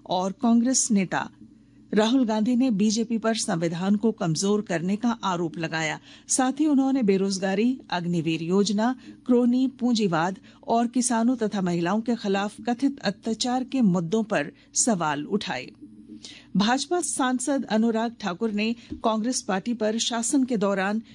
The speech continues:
लोकतंत्र को कमजोर करने और सिखों के खिलाफ हिंसा का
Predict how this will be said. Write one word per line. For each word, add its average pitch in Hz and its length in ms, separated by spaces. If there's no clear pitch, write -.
लोकतंत्र 247 600
को 254 160
कमजोर 202 440
करने 190 420
और 226 140
सिखों 285 400
के 294 140
खिलाफ 240 440
हिंसा 214 340
का 226 140